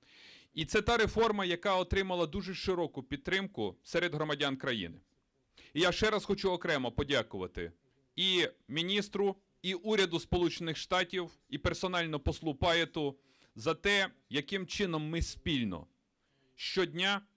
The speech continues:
проводимо реформу національної поліції і виводимо все нових і нових поліцейських на вулиці в українських містах і вже селах. Сьогоднішнє наше зібрання стосується не тільки поліцейської реформи.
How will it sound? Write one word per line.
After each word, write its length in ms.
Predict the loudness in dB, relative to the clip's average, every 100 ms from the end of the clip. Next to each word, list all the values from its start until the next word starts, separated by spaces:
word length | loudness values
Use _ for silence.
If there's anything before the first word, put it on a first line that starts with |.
| _ -4
проводимо 500 | -2 0 0 0 -2
реформу 440 | -2 0 0 0
національної 640 | -4 -4 -4 -2 -2 -2 -6
поліції 640 | -4 -6 -6 -6 -4 -4 -6 _
і 80 | -4
виводимо 480 | -2 0 -2 -2 -4
все 200 | -4 -4
нових 360 | -2 -2 -2
і 40 | -2
нових 260 | 0 -2
поліцейських 800 | -2 -6 -4 0 -2 -2 -6 -6 -12 -6
на 100 | -2
вулиці 640 | 2 2 0 -2 0 0 -2 _ _ _
в 280 | -2 2 2
українських 680 | 2 -4 -2 -2 -4 -6 -4
містах 340 | -4 -2 -2 -2
і 100 | -2
вже 200 | 0 0
селах. 420 | 0 -4 -6 -14 _ _ _ _ -20 -20 -20 -20 -20 -20 -20 -20 -20 -20 -20
Сьогоднішнє 580 | -4 0 2 2 -2 -2
наше 300 | 0 0 -2
зібрання 640 | -4 -2 -2 -2 0 0 -2 -6 -20 _ _
стосується 600 | -6 -4 -2 -4 -4 -4
не 100 | -4
тільки 280 | -4 -4 -4
поліцейської 640 | -2 -2 0 -2 -2 -4
реформи. 440 | -4 -4 -6 -6